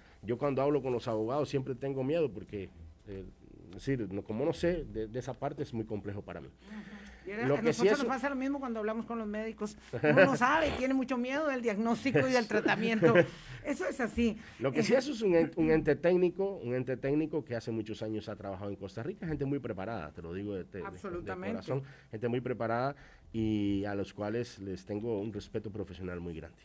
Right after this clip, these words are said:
Speaker 2: Mm. Doctor, eh, Rodrigo Marín, jefe de Vigilancia de la Salud, integrante de la Comisión Nacional de Vacunación y Epidem-, Epidemiología. Aquí estamos en presencia de un asunto,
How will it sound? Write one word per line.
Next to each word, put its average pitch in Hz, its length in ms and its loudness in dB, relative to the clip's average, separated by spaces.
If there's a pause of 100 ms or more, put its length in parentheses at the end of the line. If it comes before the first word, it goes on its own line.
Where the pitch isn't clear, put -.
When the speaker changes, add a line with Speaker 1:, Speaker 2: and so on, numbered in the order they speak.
Speaker 2:
Mm. 175 600 -18 (520)
Doctor, 196 760 -4
eh, 185 140 -6
Rodrigo 170 340 -6
Marín, 202 540 -4 (100)
jefe 190 280 -8
de 180 200 -4
Vigilancia 185 840 -6
de 170 240 -10
la 170 100 -10
Salud, 185 380 -6
integrante 214 680 -2
de 202 80 -2
la 175 120 -6
Comisión 170 420 -8
Nacional 180 480 -6
de 196 80 -8
Vacunación 175 800 -6
y 180 140 -4
Epidem-, 160 420 -6 (140)
Epidemiología. 175 1400 -6
Aquí 202 240 -8
estamos 247 340 -4
en 214 60 -4
presencia 190 680 -12 (520)
de 208 80 -2
un 202 160 -4
asunto, 233 600 -4